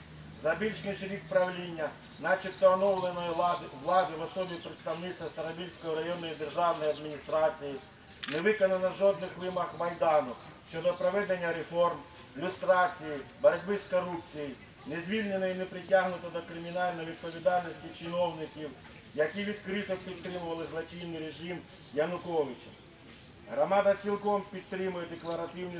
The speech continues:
заяви президента України, але вимагає чітких та зрозумілих дій представників вертикалі органів президентської влади на місцях, необхідних для проведення реформ, проведення політики національної єдності,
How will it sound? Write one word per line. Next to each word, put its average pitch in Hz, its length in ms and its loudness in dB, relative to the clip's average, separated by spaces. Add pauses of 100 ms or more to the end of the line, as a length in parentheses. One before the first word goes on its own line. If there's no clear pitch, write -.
заяви 165 360 0
президента 156 640 -4
України, 151 600 -2 (520)
але 156 260 6
вимагає 190 640 8
чітких 196 420 -4
та 185 140 0
зрозумілих 170 640 -6 (120)
дій 180 220 -6 (340)
представників 180 800 -2
вертикалі 180 580 -2
органів 165 480 0
президентської 156 680 -2
влади 165 380 2
на 156 140 -2
місцях, 151 520 2 (560)
необхідних 180 680 -4
для 185 140 6
проведення 170 600 -4
реформ, 175 460 0 (440)
проведення 185 600 0
політики 175 520 -4
національної 165 920 -2
єдності, 175 640 0